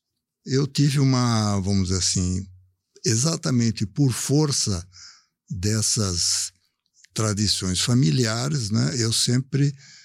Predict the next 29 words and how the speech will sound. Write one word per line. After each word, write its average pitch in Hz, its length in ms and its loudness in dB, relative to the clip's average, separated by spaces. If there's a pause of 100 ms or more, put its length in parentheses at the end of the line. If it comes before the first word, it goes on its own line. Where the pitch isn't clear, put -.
(200)
eh, 107 80 -2
recebi 113 640 0
muita 147 440 2
informação. 110 760 0
Eu 92 60 0
era 95 200 0
mi-, 160 160 6
eu, 101 440 -2 (500)
trinta 120 320 2
e 151 60 2
dois 143 300 2
eu 170 100 2
não 190 140 4
existia, 131 720 0
né? 131 320 0 (540)
Mas, 165 720 2 (100)
eh, 160 100 -16 (160)
olha, 127 280 0
anos 131 560 0
e 113 100 2
anos 135 400 0
e 107 80 -2
anos 143 320 2
pra 110 200 -6
frente 143 420 -2
sempre 147 480 -2
foi 139 200 0
muito 139 280 2
comemorada. 135 840 0